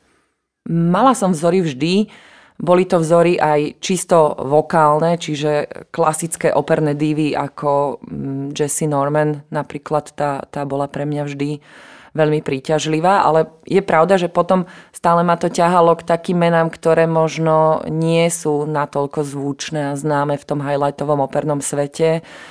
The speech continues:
napríklad Down Up Show alebo v súčasnej dobe Barbara Hennigan.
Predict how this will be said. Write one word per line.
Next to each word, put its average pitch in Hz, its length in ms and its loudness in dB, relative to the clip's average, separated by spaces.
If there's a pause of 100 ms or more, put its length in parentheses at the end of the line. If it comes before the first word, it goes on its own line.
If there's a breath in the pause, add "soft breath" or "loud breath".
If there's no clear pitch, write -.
(140 loud breath)
napríklad 143 400 -4
Down 143 320 2
Up 147 160 -4
Show 151 400 2
alebo 139 320 0
v 135 80 -12
súčasnej 147 480 -6
dobe 139 240 -2
Barbara 139 480 -2
Hennigan. 135 640 -4